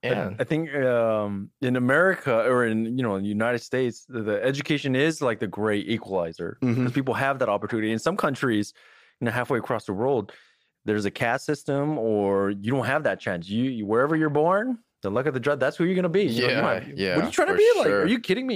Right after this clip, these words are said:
Speaker 1: Yeah.
Speaker 3: Yeah.
Speaker 1: You know, and I think that's pretty cool. But, um, like you guys are saying, the cost of education just is so ridiculous.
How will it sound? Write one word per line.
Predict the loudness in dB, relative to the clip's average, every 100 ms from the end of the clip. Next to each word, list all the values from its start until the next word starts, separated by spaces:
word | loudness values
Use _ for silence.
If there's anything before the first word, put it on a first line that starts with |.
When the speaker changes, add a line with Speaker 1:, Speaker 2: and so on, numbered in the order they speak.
| 2
Speaker 1:
Yeah. | 0 0
Speaker 3:
Yeah. | -2 0 -2 -6 _ -4
Speaker 1:
You |
know, | 0 0
and | 0
I | 0
think | 0 0
that's | -2 -2
pretty | -4 -4
cool. | -2 -2 -2 -2
But, | 0 2 0 -2
um, | -2 -2 -4
like | -4 -2
you |
guys | -2 -2
are | -2
saying, | -2 -2 -2 -4 -8 _ _ _ _ _
the | -6
cost | 0 0 2
of | -2
education | -2 -2 -2 -2 -4
just | -4 -10 _ -8
is | -8 -6
so | -2 0 -2 -6 _ _
ridiculous. | -6 -6 -2 -4 -2 -4 -4 -6